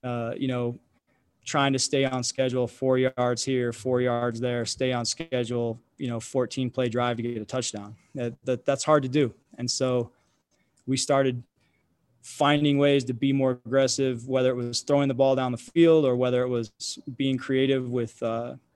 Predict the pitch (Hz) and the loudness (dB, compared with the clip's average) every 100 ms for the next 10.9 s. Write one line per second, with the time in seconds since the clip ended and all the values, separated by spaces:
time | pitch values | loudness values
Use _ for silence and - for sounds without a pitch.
0 | _ _ _ - 127 127 113 139 - 143 | _ _ _ -10 -4 -2 0 -2 0 2
1 | 147 143 143 139 113 _ _ 123 123 120 | 4 4 4 2 -2 _ _ -6 -4 -2
2 | 113 123 - 117 110 - 135 117 117 127 | -4 -8 -8 -8 -8 -8 -8 -6 -4 -2
3 | 139 - 135 135 127 160 156 - 147 143 | 0 0 0 0 -2 -2 -2 4 6 6
4 | 147 151 143 147 139 117 139 123 - - | 6 6 6 6 6 4 -2 -2 -6 -6
5 | 131 139 131 127 131 131 127 131 127 113 | -2 0 2 2 2 2 2 0 0 -2
6 | 135 127 117 117 120 113 - _ _ _ | -2 -2 -4 -4 -4 -4 -10 _ _ _
7 | _ - 123 113 107 117 113 - _ _ | _ -6 -4 -2 -2 -2 -2 -8 _ _
8 | - 117 - 123 120 113 _ _ _ _ | -12 -6 -4 -2 -2 -4 _ _ _ _
9 | - 131 165 175 160 156 156 131 151 139 | -4 2 6 6 6 2 0 -2 -2 0
10 | 135 135 156 147 147 139 139 - | -2 0 2 2 2 -2 -2 -4